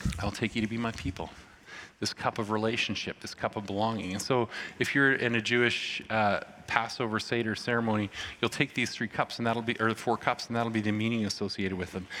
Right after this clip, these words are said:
But I wanna just take a second and look at these one by one. The cup of sanctification, "I am the Lord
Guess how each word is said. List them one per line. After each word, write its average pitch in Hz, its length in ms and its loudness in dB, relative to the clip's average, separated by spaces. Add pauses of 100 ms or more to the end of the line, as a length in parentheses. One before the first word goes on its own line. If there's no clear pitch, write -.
(220)
But 131 80 4
I 151 40 8
wanna 185 120 6
just 185 160 0
take 147 140 4
a 139 40 0
second 143 300 0
and 113 120 2
look 123 140 0
at 123 100 -2
these 104 200 0
one 107 200 2
by 101 160 4
one. 101 320 0 (1800)
The 113 80 0
cup - 220 0
of 123 80 -8
sanctification, 104 1080 -2
"I 107 200 2
am 107 300 0
the 101 60 0
Lord 98 380 2